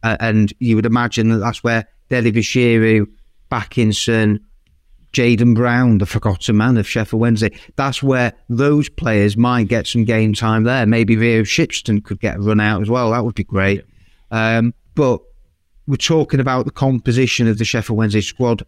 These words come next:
Speaker 1: and Alex Mighten, in only about three or four matches, actually made an impact and did something. So what effectively Wednesday done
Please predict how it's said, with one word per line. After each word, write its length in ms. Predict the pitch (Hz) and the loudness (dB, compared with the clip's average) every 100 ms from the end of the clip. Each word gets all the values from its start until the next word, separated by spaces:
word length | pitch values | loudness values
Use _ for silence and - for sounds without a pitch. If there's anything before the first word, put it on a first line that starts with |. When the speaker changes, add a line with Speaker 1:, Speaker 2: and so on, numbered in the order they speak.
| - | -6
Speaker 1:
and 100 | 117 | -2
Alex 380 | 123 127 - 123 | 0 0 -2 0
Mighten, 560 | 120 117 - 110 107 - _ _ _ _ _ _ _ _ - | 0 0 -2 -2 -2 -6 _ _ _ _ _ _ _ _ -2
in 140 | 127 | 0
only 280 | 123 123 120 | 2 2 2
about 320 | 113 117 117 | 0 -2 -6
three 240 | - 131 | -2 0
or 60 | 117 | 0
four 260 | - 113 107 | 0 0 0
matches, 580 | 120 113 - 107 95 - _ _ - - | -2 -4 -4 -2 -4 -8 _ _ -16 -8
actually 600 | 117 - - 113 110 104 _ | -6 -6 -2 2 2 0 _
made 340 | 101 113 110 104 | -2 2 2 2
an 120 | 104 | 2
impact 600 | 117 104 107 95 - - - | 2 0 -2 -4 -6 -12 -6
and 140 | 104 | -2
did 200 | 123 110 | 0 0
something. 520 | - 107 101 - 95 - - | 0 2 2 0 -4 -6 -16
So 380 | - 123 120 107 _ - | -6 0 0 -2 _ -4
what 300 | 139 139 123 | -2 -2 -4
effectively 480 | 151 131 - 117 | -4 -4 0 0
Wednesday 340 | 113 120 107 107 | 2 2 2 0
done 340 | 117 110 101 | 0 0 -2